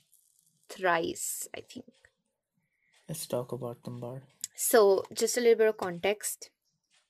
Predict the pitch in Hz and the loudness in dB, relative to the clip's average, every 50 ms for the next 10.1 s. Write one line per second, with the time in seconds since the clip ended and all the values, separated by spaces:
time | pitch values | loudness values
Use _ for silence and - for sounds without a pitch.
0 | _ _ _ _ _ - - - - - _ _ - 262 247 240 247 233 233 240 | _ _ _ _ _ -20 -20 -20 -20 -20 _ _ 2 2 4 4 6 6 8 8
1 | 262 277 - - 226 226 214 - - 233 233 - 277 269 240 247 240 214 214 226 | 8 6 6 4 4 2 2 2 2 0 0 0 -2 -2 0 2 2 2 2 2
2 | 220 208 208 214 208 - - - 170 175 208 - - - 190 190 185 185 190 196 | 0 2 0 0 0 0 -2 -2 -4 -6 -10 -6 -2 0 2 2 0 -2 -4 -8
3 | 254 - _ _ _ _ _ _ _ _ _ _ _ _ _ _ _ _ _ _ | -12 -14 _ _ _ _ _ _ _ _ _ _ _ _ _ _ _ _ _ _
4 | _ _ _ _ _ _ _ _ _ _ _ _ _ _ _ _ _ _ _ _ | _ _ _ _ _ _ _ _ _ _ _ _ _ _ _ _ _ _ _ _
5 | _ _ _ _ _ _ - - - - 262 254 269 254 - - - 233 233 - | _ _ _ _ _ _ -16 -14 -8 -4 -2 -2 -2 -2 -4 -4 -4 -4 -4 -6
6 | - 202 196 190 175 175 - - - - - - - - - - - _ _ _ | -6 -6 -6 -6 -6 -8 -10 -12 -12 -12 -10 -10 -10 -12 -14 -16 -20 _ _ _
7 | _ _ - - - - - - - - - - 156 151 151 147 143 302 403 427 | _ _ -14 -10 -10 -8 -6 -6 -6 -6 -2 2 4 4 6 6 10 10 12 12
8 | - 160 147 139 131 131 - 147 139 - 165 170 185 190 180 165 156 156 160 170 | 12 10 6 4 2 2 2 6 8 10 10 10 10 8 8 6 8 8 8 8
9 | 170 165 170 170 170 156 147 151 151 151 151 151 156 165 156 147 143 139 143 139 | 8 8 8 8 8 8 8 6 6 6 4 4 2 2 2 2 2 2 2 0
10 | - | -2